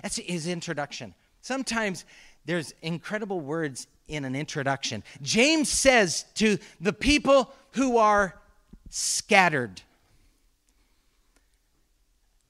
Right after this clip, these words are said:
Now, that's in the King James Version. If you read other versions, it's to those who are in the dispersion. Well, that's a totally different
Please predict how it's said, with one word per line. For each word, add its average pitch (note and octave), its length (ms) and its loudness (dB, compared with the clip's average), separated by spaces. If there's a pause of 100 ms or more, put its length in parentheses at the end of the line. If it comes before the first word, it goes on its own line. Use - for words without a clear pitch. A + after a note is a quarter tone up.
(180)
Now, F3 160 2
that's C#4+ 240 4
in C4+ 100 0
the G#3+ 80 2
King C4 400 -2
James G#3 460 -4
Version. D#3 360 -6
If D3+ 120 -10
you C#4+ 200 -2
read C#4+ 280 0 (100)
other C4 220 2
versions, G#3 560 0
it's - 240 -4 (320)
to A3 140 -4
those A#3 360 2
who A3+ 160 -2
are G#3+ 140 -4
in F#3+ 220 -4
the F3 80 -2
dispersion. D3+ 840 -6 (380)
Well, E3 80 -10
that's - 180 -4
a G#3+ 60 -4
totally F#3 480 -6
different C3 480 -10